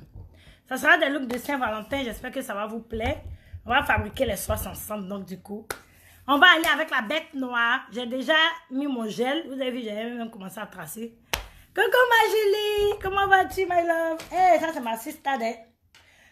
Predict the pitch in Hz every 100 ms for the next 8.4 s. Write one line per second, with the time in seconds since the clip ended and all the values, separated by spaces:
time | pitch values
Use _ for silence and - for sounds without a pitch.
0 | _ 311 427 269 311 339 359 320 330 302
1 | 311 311 320 415 302 302 294 262 359 370
2 | 285 277 302 240 302 277 247 208 175 208
3 | 160 - _ _ _ 214 285 285 285 370
4 | 339 277 - 254 240 233 220 294 285 285
5 | 240 214 214 202 196 202 208 247 - -
6 | _ - 277 285 427 403 311 269 339 330
7 | 294 277 269 254 262 285 285 370 285 262
8 | 269 233 220 165